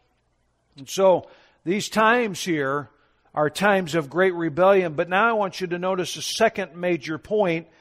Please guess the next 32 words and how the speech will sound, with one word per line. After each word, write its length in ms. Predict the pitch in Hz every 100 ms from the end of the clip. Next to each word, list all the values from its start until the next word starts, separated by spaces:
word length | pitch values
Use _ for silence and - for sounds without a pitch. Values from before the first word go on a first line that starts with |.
| _ _ _ _ _ _ -
Notice 460 | 170 220 214 180
in 100 | 190
the 80 | 185
remaining 560 | 175 180 180 208 208 170
verses 520 | 180 226 - 190 151
a 100 | 170
time 420 | - 170 202 196
of 240 | 170 135 123
God's 480 | 175 180 180 135
reaction. 1080 | 139 151 160 165 180 - - - 131 117 117 _ _ _ _ _ _ _ _ _ _ _ _ _ -
Well, 240 | 214 233
in 40 | 196
verse 220 | 240 -
number 200 | 226 196
five, 340 | 220 214 190
we 100 | 175
see 260 | 165 208 202
his 240 | 180 147
detection. 800 | 117 147 - 202 - - 143 110 _ _ _ _ _ _ _ _ _
The 100 | 180
words 480 | 208 226 214 170 156
we 140 | 185
observe 540 | 175 131 202 214 196
here 180 | 165 180
in 80 | 160
verse 240 | 160 175
number 220 | 185 170 156
five 360 | 202 190 175
right 200 | 160 175
off 140 | 175 170
the 60 |
bat, 320 | 147 165 165